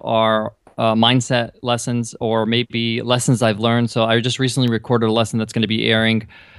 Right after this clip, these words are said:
uh, in about three weeks. Uh, is ca-, the, the title of the lesson is Five Secrets I Learned from Studying Steve Jobs, and this is just things I've, I've just observed from his legacy, and I think that it differ-,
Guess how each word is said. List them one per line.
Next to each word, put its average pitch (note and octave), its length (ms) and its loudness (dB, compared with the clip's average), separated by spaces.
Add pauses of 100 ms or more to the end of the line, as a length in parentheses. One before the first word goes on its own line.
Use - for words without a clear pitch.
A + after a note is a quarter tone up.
(100)
uh, G#2+ 340 2
in A2+ 120 -2
about A2 180 0
three A#2 220 -4
weeks. A2+ 420 -4 (460)
Uh, G#2 340 4
is A2 280 0
ca-, - 240 -10
the, A#2+ 280 0
the A#2 140 -2
title C3 340 0
of A2+ 40 0
the A2 60 -2
lesson A2+ 260 -2
is G#2+ 180 -8
Five A#2+ 360 -2
Secrets A#2 400 -10
I G#2 60 -4
Learned A2 480 -2 (140)
from G#2+ 180 -6
Studying A2 380 -2
Steve A2 380 -6
Jobs, C3 440 -4
and G#2 140 -2
this G#2+ 140 -6
is G#2+ 200 -8 (280)
just - 220 0
things C3+ 220 4
I've, B2+ 240 0 (120)
I've A#2 380 -4 (180)
just B2 160 -6
observed B2 500 2
from A2+ 240 -2
his A2+ 340 -2
legacy, A#2 540 -4 (320)
and A2+ 260 0
I A2 120 0
think A#2+ 340 -4
that A2+ 360 -2 (160)
it C3+ 100 -6
differ-, - 240 -2